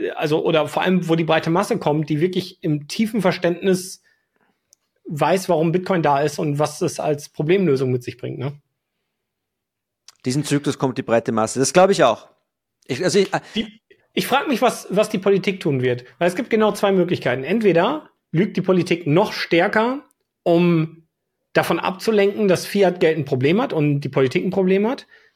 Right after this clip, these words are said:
Speaker 1: Oder vielleicht sehen wir sogar eine Art Läuterung. Die Politik gesteht sich diese Fehler plötzlich ein, weil die breite Masse derart tiefes Verständnis über Bitcoin hat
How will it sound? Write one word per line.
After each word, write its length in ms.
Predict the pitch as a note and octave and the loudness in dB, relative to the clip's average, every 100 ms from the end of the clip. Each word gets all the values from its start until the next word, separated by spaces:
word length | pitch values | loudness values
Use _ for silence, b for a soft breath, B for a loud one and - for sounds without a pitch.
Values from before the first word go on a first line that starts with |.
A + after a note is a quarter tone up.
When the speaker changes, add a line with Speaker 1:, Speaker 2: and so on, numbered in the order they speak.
| b | b
Speaker 1:
Oder 640 | G#3+ D4+ F3+ E3+ C4+ D4 _ _ _ | 4 6 4 2 0 -4 _ _ _
vielleicht 640 | - - F3 G3 A#3+ G3+ - | -14 -2 2 4 2 2 2
sehen 120 | F3 | 2
wir 60 | |
sogar 220 | F3 E3+ D#3+ | 2 2 2
eine 140 | D#3 | 0
Art 180 | C#3 D#3+ | -2 0
Läuterung. 560 | C3+ B3+ F#3 D3 D#3+ | 2 2 0 0 0
Die 60 | G3+ | 0
Politik 400 | E3 E3 F#3+ F#3+ | 0 0 0 -2
gesteht 300 | F3+ F#3+ F#3 | 0 0 0
sich 120 | - | -2
diese 220 | D#3+ C#3 | -2 -2
Fehler 260 | C3+ E3+ D#3+ | 0 0 0
plötzlich 540 | C#3+ C#3 C3+ B2 - F3+ | 0 -2 -2 -8 -4 0
ein, 380 | F#3+ F3 D4+ - _ _ | 2 2 -2 -6 _ _
weil 340 | - F3+ D#4 A3 | 0 2 2 0
die 100 | E3+ | 2
breite 240 | D#3 D3+ | 0 2
Masse 280 | E3 E3 D3+ | 0 0 0
derart 500 | C#3+ G3+ F3+ F3+ - | 2 2 2 -4 -6
tiefes 280 | - F3 E3 | -4 -2 -2
Verständnis 380 | D#3 F3 E3+ - | -4 -6 -4 -2
über 120 | D3+ | -2
Bitcoin 320 | F3 F3+ E3 | -2 -2 0
hat 200 | D#3+ A3 | 0 -4